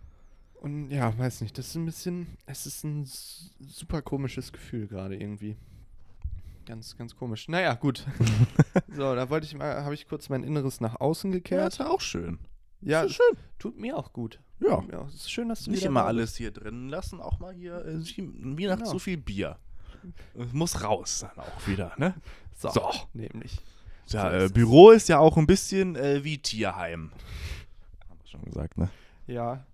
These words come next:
Speaker 2: Ja.
Speaker 1: Oh, es gibt ja diesen Stromberg-Satz, wo er in der Kantine ist und sagt, äh, „Ist hier noch ein Keks frei?“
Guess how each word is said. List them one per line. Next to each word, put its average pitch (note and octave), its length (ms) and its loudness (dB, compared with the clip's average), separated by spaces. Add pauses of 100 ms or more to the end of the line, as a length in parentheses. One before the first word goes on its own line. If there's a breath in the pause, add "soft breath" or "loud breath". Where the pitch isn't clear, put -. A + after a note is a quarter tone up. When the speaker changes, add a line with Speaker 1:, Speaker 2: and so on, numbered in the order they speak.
(100)
Speaker 2:
Ja. - 140 -10
Speaker 1:
Oh, E3+ 100 2 (360 loud breath)
es - 120 -12
gibt F3 160 -8
ja D#3 60 -4
diesen C#3+ 340 -6
Stromberg-Satz, B2 760 -8
wo B2+ 160 -4
er A#2+ 100 -2
in A#2+ 60 -6
der A#2+ 120 -6
Kantine C#3+ 460 -8
ist C#3 240 -8
und A#2+ 100 -10
sagt, A#2 220 -8
äh, C3 180 -4
„Ist C3 160 -8
hier C#3+ 80 -2
noch C3+ 140 -4
ein C3 100 -8
Keks - 280 -10
frei?“ F3 360 -6